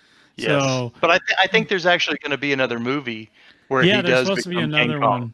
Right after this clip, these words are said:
Speaker 2: Uh,
Speaker 1: But he
Speaker 2: okay.
Speaker 1: d-, and it, it may not be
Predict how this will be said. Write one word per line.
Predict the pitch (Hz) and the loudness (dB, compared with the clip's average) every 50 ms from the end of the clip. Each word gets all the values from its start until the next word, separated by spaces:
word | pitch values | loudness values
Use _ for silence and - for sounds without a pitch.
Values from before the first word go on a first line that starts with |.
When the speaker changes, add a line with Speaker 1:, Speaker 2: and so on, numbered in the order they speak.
| _ _ _ _ _ - | _ _ _ _ _ -8
Speaker 2:
Uh, | 151 147 143 147 160 | -6 -6 -4 -2 2
Speaker 1:
But | 143 147 151 | 2 2 2
he | 139 151 | 4 2
Speaker 2:
okay. | 160 | 4
Speaker 1:
d-, | 160 165 - - 156 | 4 2 2 0 -2
and | 156 160 | -2 -2
it, | 156 - 143 156 - | -2 2 2 4 4
it | 156 160 160 | 4 4 4
may | 175 190 | 4 4
not | 190 185 175 139 151 | 4 4 2 2 2
be | 156 151 135 131 | -2 -4 -4 -8